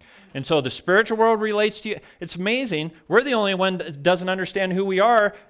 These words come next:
Everything in creation actually understands who we are. The enemy knows who we are.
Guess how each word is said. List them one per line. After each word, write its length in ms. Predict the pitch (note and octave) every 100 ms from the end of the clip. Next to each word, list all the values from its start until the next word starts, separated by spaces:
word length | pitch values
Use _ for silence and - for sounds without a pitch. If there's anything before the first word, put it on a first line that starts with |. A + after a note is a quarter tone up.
| _
Everything 540 | A3 A#3+ B3 A#3 A3+
in 120 | A3 G#3+
creation 480 | - A3 C4 G#3
actually 280 | F3+ D3 E3
understands 560 | C#3+ A#2 - B2+ A2+ -
who 100 | A2
we 160 | F#2
are. 220 | D#2+ - _ _ _ _ _ _ _ _
The 120 | A2+
enemy 240 | C3+ F#3
knows 280 | G3+ A3+ A#3
who 100 | A#3+
we 160 | A#3+ A3+
are. 380 | A3 A3 A3